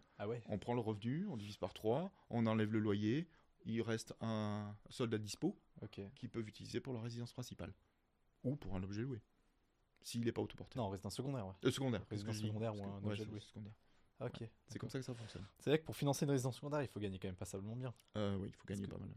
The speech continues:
Speaker 1: parce que souvent, en plus, on est propriétaire de la résidence principale.
Speaker 2: Pas, bah, pas, pas forcément, tu vois.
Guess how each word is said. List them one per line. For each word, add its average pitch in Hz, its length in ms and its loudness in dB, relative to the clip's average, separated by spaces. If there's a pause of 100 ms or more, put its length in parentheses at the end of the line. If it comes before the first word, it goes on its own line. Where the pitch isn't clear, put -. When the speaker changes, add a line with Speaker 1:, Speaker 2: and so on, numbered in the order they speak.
(100)
Speaker 1:
parce - 120 -4
que 110 80 0
souvent, 139 440 2
en 104 40 0
plus, 120 240 -4
on 98 60 -2
est 87 40 -4
propriétaire 101 420 -4
de 98 40 -4
la 95 60 -4
résidence 95 220 -6
principale. 104 400 -4 (220)
Speaker 2:
Pas, - 180 0
bah, 110 120 8
pas, 120 160 4
pas 180 120 2
forcément, 127 400 0 (380)
tu - 120 -6
vois. 120 120 -4